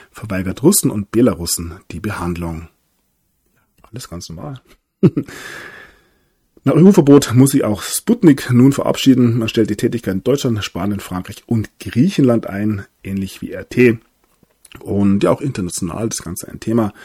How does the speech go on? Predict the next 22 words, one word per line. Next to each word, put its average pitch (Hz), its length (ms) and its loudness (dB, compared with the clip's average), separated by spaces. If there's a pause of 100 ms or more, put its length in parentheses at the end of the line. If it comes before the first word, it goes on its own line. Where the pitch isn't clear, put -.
(380)
DuckDuckGo 143 920 4 (180)
hat 104 220 -6
nun, 110 520 2 (180)
ähm, 98 560 -2 (320)
Seiten, 120 500 -2
die 98 160 -2
russische 127 360 -6
Propaganda 98 460 -4
verbreiten, 78 500 -14 (680)
im 98 380 -2
Ranking 92 520 4 (120)
zurückgesetzt. - 1200 -6
Alles 98 320 -4
ganz - 400 -4 (120)
neutral. 85 760 -10 (260)
Ähm, 85 340 -12
ja, - 320 -14
man 80 220 -14
entlarvt 98 520 0
sich, - 260 -2
DuckDuckGo - 560 -8
für, - 160 -14